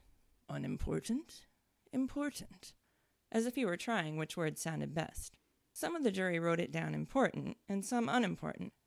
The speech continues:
Alice could see this, as she was near enough to look over their slates. "But it doesn't matter a bit," she thought to herself.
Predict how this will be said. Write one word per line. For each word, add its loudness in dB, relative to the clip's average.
Alice -2
could -4
see 0
this, -6
as 2
she 4
was 2
near 4
enough 0
to -6
look -4
over -2
their -6
slates. -4
"But 0
it 0
doesn't -6
matter -4
a -8
bit," -2
she -8
thought -8
to -10
herself. -6